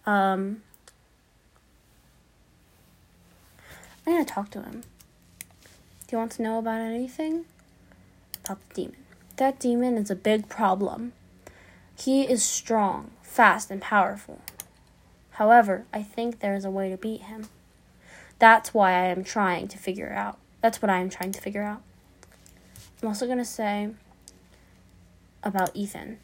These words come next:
Like I said, he was probably very angry with what happened and wanted revenge.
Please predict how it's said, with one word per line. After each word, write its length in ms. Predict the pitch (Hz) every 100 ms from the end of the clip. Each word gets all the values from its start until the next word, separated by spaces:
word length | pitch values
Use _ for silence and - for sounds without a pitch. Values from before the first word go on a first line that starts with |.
| - - - -
Like 160 | 226
I 160 | 226 214
said, 520 | 208 190 185 - - - _ -
he 180 | - 226
was 180 | 202 202
probably 800 | - - 240 247 254 254 254 247
very 320 | 220 202 208
angry 360 | - 190 202 196
with 200 | 202 208
what 120 | 202
happened 540 | - 214 208 - 196 - - -
and 100 | 214
wanted 300 | 202 190 185
revenge. 600 | 180 185 160 - - -